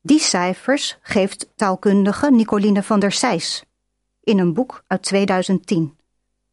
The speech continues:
waarin ze een beschrijving geeft van veel van die woorden en talen.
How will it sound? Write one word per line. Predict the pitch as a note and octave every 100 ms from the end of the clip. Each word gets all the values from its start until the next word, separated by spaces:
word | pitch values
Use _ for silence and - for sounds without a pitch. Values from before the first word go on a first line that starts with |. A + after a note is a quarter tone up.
| _
waarin | F#3 G3+ A#3+
ze | B3+ C4
een |
beschrijving | F#3+ - - G#3 A#3+ C4+ G#3 -
geeft | - E3+ A#3 - - _ _ _
van | F#3
veel | E3+ A3 B3+
van | C4+ G3+
die | G3
woorden | D#3+ F3 F#3 G3+
en | G#3
talen. | - G#3+ F3+ E3+ D#3